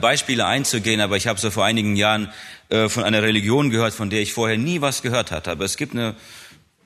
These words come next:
durchaus eine ansehnliche Anzahl von Menschen, die diesem Glauben folgen. Manche waren erfolgreicher. Sie haben es geschafft, irgendwas zu hinterlassen an, an, an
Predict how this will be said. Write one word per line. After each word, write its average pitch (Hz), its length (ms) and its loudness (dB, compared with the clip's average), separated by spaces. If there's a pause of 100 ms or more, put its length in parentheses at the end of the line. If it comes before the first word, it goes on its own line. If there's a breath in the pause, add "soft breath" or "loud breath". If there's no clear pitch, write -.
(140)
durchaus 107 580 0
eine 104 240 0
ansehnliche 120 560 2
Anzahl 117 380 0
von 107 180 -2
Menschen, 117 380 2
die 120 320 2 (260 loud breath)
diesem 110 640 0
Glauben 113 520 2
folgen. 123 500 0 (1160 loud breath)
Manche 143 400 2
waren 143 160 2
erfolgreicher. 127 640 2
Sie 113 180 0
haben 147 140 0
es - 100 0
geschafft, 147 420 0
irgendwas 131 420 0
zu 127 100 -4
hinterlassen 117 580 -2
an, 92 300 -4 (480 loud breath)
an, 98 280 -2
an 87 360 -2